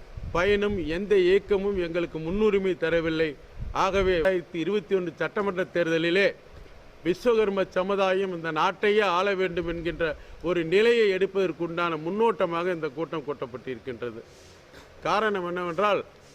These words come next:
ஒரு நாடார் சமுதாயத்தைச் சார்ந்தவர் காமராஜர் ஐயா அவர்கள் இந்த நாட்டின் முதல்வராக இருந்திருக்கிறார்.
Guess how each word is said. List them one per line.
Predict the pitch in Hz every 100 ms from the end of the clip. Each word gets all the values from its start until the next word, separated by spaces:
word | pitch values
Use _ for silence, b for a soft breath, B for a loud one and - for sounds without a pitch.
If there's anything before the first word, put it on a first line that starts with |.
| - -
ஒரு | 185
நாடார் | 165 185 233 226
சமுதாயத்தைச் | - 196 202 202 190 185 190 175
சார்ந்தவர் | - 170 165 175 156
காமராஜர் | 160 180 208 190 175 170
ஐயா | 165 175
அவர்கள் | 165 160 160 156
இந்த | 147 147
நாட்டின் | 151 160 170
முதல்வராக | 151 156 170 160 156
இருந்திருக்கிறார். | 147 139 151 135 143 151